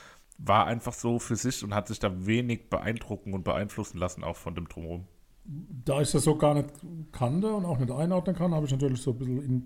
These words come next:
Speaker 2: in-, recherchiert. <clears throat> Da habe ich gerade ein anderes Bild gefunden, also dass sie über vier Monate lang Demos in, in einem Diner über Kopfhörer sich angehört hat,
Speaker 1: Aha.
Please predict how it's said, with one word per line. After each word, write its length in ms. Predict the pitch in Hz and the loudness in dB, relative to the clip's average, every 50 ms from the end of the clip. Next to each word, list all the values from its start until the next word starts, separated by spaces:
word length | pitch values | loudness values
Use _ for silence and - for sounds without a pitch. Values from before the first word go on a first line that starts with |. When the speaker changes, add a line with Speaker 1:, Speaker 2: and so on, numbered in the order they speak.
| - - | -4 -8
Speaker 2:
in-, 120 | 190 165 139 | -10 -8 -6
recherchiert. 580 | 120 117 - 117 98 117 131 180 247 254 - - - | -6 -4 -2 -2 0 2 2 2 2 0 -4 -10 -16
<clears throat> 40 | - - - - - - - - - - - - - - - - - - - - - - - - | -20 -20 -20 -20 -20 -20 -20 -20 -20 -20 -20 -20 -20 -20 -20 -20 -20 -20 -20 -20 -20 -20 -8 0
Da 240 | - 170 165 160 151 | 2 4 6 6 4
habe 60 | 139 131 | 4 4
ich 40 | - | 6
gerade 200 | 156 151 143 147 | 8 8 8 8
ein 20 | |
anderes 280 | 147 175 185 160 - - | 6 6 6 6 4 4
Bild 260 | - 135 135 131 - | 2 2 2 0 -2
gefunden, 280 | - - 139 143 147 139 | -2 0 0 2 2 2
also 340 | 123 127 123 120 123 120 120 | 2 4 4 4 2 2 2
dass 280 | - - 120 107 - | 2 0 0 0 0
sie 200 | - 117 117 120 127 | 0 2 2 2 0
über 240 | - 123 120 113 | 0 0 0 0
vier 340 | - - - 127 131 160 180 | -2 -2 -4 -2 0 0 0
Monate 380 | 185 180 180 175 175 175 165 170 | 2 2 2 2 0 0 -2 -2
lang 380 | 170 175 175 175 180 180 - | -2 -2 0 0 0 -2 -2
Demos 680 | - 139 135 147 160 170 180 180 180 190 190 185 - - | -2 -2 -2 0 -2 -2 -2 -2 -4 -4 -6 -8 -10 -8
in, 160 | 156 147 139 | -6 -4 -4
in 220 | 147 139 - 127 123 | -4 -2 0 2 2
einem 160 | 120 110 101 - - 151 | 2 2 0 -4 -4 -2
Diner 500 | 120 104 117 127 139 175 202 214 226 240 | -2 0 0 -2 -2 -2 -2 -2 -4 -4
über 160 | 202 147 135 135 | -2 -2 -4 -2
Kopfhörer 480 | - 160 156 156 - 139 123 117 120 113 | -2 -4 -4 -2 -2 -2 0 0 -2 -4
sich 120 | 110 123 | -4 -4
angehört 380 | 127 120 110 - 117 120 - 143 | -4 -6 -4 -4 -6 -6 -6 -8
hat, 180 | 240 - - - _ - - - _ - - - - - | -10 -12 -14 -20 _ -20 -20 -20 _ -20 -20 -20 -16 -14
Speaker 1:
Aha. 320 | 110 - - 101 101 135 | -14 -8 -6 -4 -4 -4